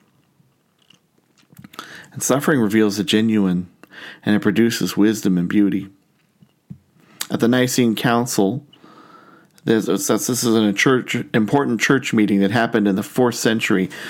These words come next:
Uh, there were three hundred and eighteen delegates attending that council. Fewer than twelve, get this, three hundred and eighteen people there.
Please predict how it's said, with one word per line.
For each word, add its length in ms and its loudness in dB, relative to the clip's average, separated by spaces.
Uh, 300 2
there 140 4
were 100 2
three 220 0
hundred 320 2
and 80 2
eighteen 420 2
delegates 500 0
attending 420 2
that 180 0
council. 500 -2
Fewer 480 2
than 240 0
twelve, 880 -2
get 220 0
this, 240 -4
three 220 2
hundred 260 2
and 60 2
eighteen 320 0
people 340 -2
there. 240 -6